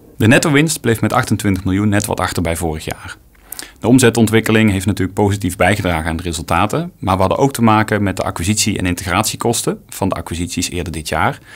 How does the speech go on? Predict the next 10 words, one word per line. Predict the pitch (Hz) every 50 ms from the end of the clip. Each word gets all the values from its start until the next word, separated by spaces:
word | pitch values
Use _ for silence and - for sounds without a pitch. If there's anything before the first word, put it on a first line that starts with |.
| - - - - - - _
en | - 127
de | 120
opstartkosten | 107 113 - - 110 98 - - 113 101 - - 92
voor | 90 92
onze | 98 92 - -
activiteiten | - - - 92 82 - - 87 85 82 82 - 76 - -
voor | - - 95
Sligro | - - 117 110 101 92 87 87 85
in | - 107 107 101
België. | - 78 76 76 - 73 73 80